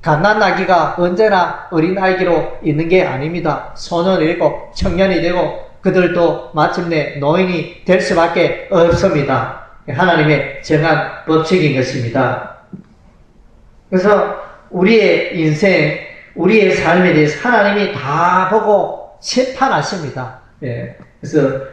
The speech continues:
로마서 십사 장 십 절에 "내가 어찌하여 내 형제를 판단하며 어찌하여 내 형제를 업신여기며 우리가 다 하나님의 심판대 앞에 서리라." 예, 하나님의 심판대가 있다는 것입니다.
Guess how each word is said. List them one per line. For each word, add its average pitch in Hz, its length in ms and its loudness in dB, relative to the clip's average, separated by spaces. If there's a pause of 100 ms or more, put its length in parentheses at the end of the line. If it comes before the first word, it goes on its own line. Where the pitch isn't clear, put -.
(140)
로마서 151 500 2
십사 151 280 2
장 147 200 2
십 - 220 -2
절에 143 340 2
"내가 139 420 4
어찌하여 131 500 2 (220)
내 139 340 4
형제를 175 600 0
판단하며 160 640 0
어찌하여 180 580 2 (220)
내 156 160 4
형제를 180 400 2
업신여기며 147 760 0 (200)
우리가 175 300 2
다 170 120 2
하나님의 185 400 2
심판대 165 560 0
앞에 139 560 -2
서리라." 117 1200 -2 (280)
예, 131 120 -4
하나님의 190 600 0 (200)
심판대가 190 800 0
있다는 165 320 0
것입니다. 127 580 -6